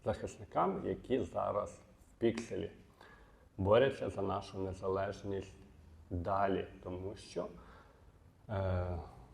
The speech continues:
без цієї боротьби вона буде під дуже і дуже великим питанням. Отака от ситуація на сьогодні.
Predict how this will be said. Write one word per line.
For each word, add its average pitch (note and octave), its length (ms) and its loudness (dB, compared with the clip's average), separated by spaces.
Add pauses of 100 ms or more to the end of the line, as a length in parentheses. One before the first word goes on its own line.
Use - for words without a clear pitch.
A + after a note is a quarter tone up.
(440)
без A2 320 4
цієї F3+ 360 12
боротьби E3+ 600 6 (240)
вона G#2 260 2
буде C3 200 0
під G2 280 2
дуже A2 440 2
і - 40 -6
дуже G2 500 0 (240)
великим G2 600 2 (720)
питанням. F#2 840 2 (2000)
Отака C#3 420 12
от - 120 10
ситуація G#2+ 540 6
на F2 80 0
сьогодні. F#3 640 6